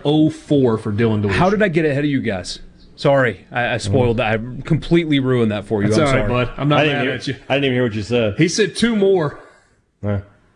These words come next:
Speaker 1: How did you get ahead of us?
Speaker 2: I have
Speaker 1: Like,
Speaker 2: no
Speaker 1: nothing.
Speaker 2: idea. I don't
Speaker 1: Did,
Speaker 2: know.
Speaker 1: did we? Did I read
Speaker 3: Two more
Speaker 1: lines
Speaker 3: outs or
Speaker 1: somewhere
Speaker 3: two
Speaker 1: along?
Speaker 3: more strikes? If you're an out ahead of us, you are way ahead.
Speaker 2: Yeah, I don't know how that happened, but, uh, don't reset it by now. Just watch it. I won't say another word.
Speaker 1: No, that's good. It's, uh, it's good.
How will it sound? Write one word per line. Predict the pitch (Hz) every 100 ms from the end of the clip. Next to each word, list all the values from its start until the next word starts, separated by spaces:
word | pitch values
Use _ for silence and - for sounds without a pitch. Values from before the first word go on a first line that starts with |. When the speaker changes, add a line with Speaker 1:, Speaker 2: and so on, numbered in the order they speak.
| _ _ _ _ _ _ _ _ _ _ -
Speaker 1:
How | - - 370
did | 247 339
you | 269
get | 143 110
ahead | 98 123
of | 104
us? | 101 92 - -
Speaker 2:
I | 151
have | 147
Speaker 1:
Like, | 117
Speaker 2:
no | 156 170
Speaker 1:
nothing. | 170
Speaker 2:
idea. | 156 143 131 90 -
I | 135
don't | 139
Speaker 1:
Did, |
Speaker 2:
know. | 117
Speaker 1:
did | 151
we? | 185 190 - -
Did | 139
I | 170
read | 214
Speaker 3:
Two | 214
more | 202
Speaker 1:
lines | 175 147
Speaker 3:
outs | 151 240 214
or |
Speaker 1:
somewhere | 220
Speaker 3:
two | 170
Speaker 1:
along? | 165
Speaker 3:
more | 143
strikes? | 107 - 156 107
If | 101
you're | 147 208
an | 123
out | 113 170 139
ahead | 104 104
of | 101
us, | 95
you | 160
are | 120 95
way | 104 139 135 110
ahead. | 95 123
Speaker 2:
Yeah, | 131
I | 123
don't | 143
know | 135
how | 127
that | 117 107
happened, | 113 107 110 98
but, | 98 104
uh, | 117 113 92
don't | 123 170 180
reset | 147 135 135
it | 120
by | 113
now. | 113
Just | 117 127
watch | 123 104
it. | 120
I | 101
won't | 127 123
say | 113
another | 120 110 98
word. | 92 92 - - - -
Speaker 1:
No, | - 156
that's | 190 196
good. | 160 190 135 - _ _ _ -
It's, | 123 - -
uh, | 143 131 127
it's | 127 131
good. | 139 139 104 107